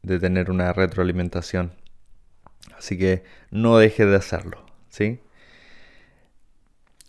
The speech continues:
Hoy quiero, mm, eh,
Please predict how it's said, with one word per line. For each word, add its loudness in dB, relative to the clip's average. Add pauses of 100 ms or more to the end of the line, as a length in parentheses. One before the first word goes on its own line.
(120)
Hoy 6
quiero, 10
mm, -4 (720)
eh, -8